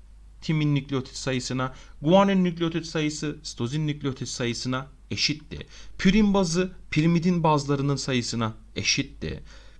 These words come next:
Buradaki adenin, timin, guanin, sitozin, pürin ve pirimidin bazlarına baktığımızda ise bunların oranları ne olacak arkadaşlar? Hep bir olacak. Ama pürin bölü toplam nükleotit,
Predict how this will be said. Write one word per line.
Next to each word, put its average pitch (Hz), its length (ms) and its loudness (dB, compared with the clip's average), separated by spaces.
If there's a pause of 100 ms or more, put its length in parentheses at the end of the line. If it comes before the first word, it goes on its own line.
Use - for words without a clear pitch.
(580)
Buradaki 247 680 2
adenin, 214 400 4
timin, 214 560 0
guanin, 196 400 4
sitozin, 180 680 0 (420)
pürin 277 380 6
ve 202 140 2
pirimidin 185 520 2
bazlarına 156 520 4
baktığımızda 147 680 2
ise 233 400 0 (200)
bunların 170 360 2
oranları 127 500 0
ne 165 40 2
olacak 110 340 -2
arkadaşlar? 92 540 -4
Hep - 160 -4 (240)
bir 175 140 0
olacak. 87 400 -4 (420)
Ama 233 280 2 (680)
pürin 254 560 2 (120)
bölü 220 260 0
toplam 202 500 2
nükleotit, 180 560 0